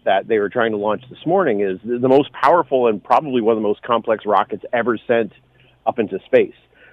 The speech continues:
So the fact that we have diagnostics now that can seek out things like small leaks in an engine or a missing O-ring or various, uh, mechanical potential failures is a huge step forward in that you have a rocket that you can make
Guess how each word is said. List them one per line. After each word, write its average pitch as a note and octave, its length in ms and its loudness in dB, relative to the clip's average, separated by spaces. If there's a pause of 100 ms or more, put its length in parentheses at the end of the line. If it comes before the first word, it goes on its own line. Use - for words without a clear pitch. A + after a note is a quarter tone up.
(120)
So D#3+ 100 2
the D3+ 100 6
fact E3+ 260 2
that D#3+ 100 -4
we C#3 140 4
have A#2 140 4
diagnostics A#2 800 0
now A2 240 0
that G#2 160 -2
can G2 180 -6 (100)
seek C3 180 -4
out A#2 280 2
things G#2+ 320 0
like F#2+ 240 -6
small A2 280 0
leaks A2 280 -8
in G#2 80 -4
an G2 80 -4
engine A2+ 480 0
or G2+ 260 0
a G2 60 -2
missing A2 340 -4
O-ring A2+ 560 0
or G#2 300 0
various, A#2 560 0 (120)
uh, G2 200 0
mechanical A#2 540 -4
potential G#2+ 460 -8
failures C3 460 0 (460)
is D3 180 2
a D3 80 6
huge E3 260 0
step C3 260 4
forward F3+ 360 4
in A#2 120 0
that A#2 120 2
you A#2+ 100 0
have A#2 120 4
a A2+ 40 2
rocket G#2 440 0
that A2 160 -4
you A#2 100 -12
can G#2 240 -10
make G#2 160 -8